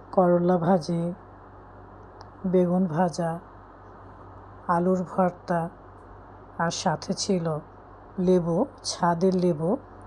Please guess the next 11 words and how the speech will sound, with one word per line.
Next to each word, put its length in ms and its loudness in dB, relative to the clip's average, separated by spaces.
আম্মার 420 6
বাসার 380 4
গাছের। 520 2
আজকে 540 0
আমি 280 2
দিয়াবাড়ি 680 4
নার্সারি 540 0
থেকে 340 -2
গাছ 340 2
কিনিনি, 480 0
আমি 240 2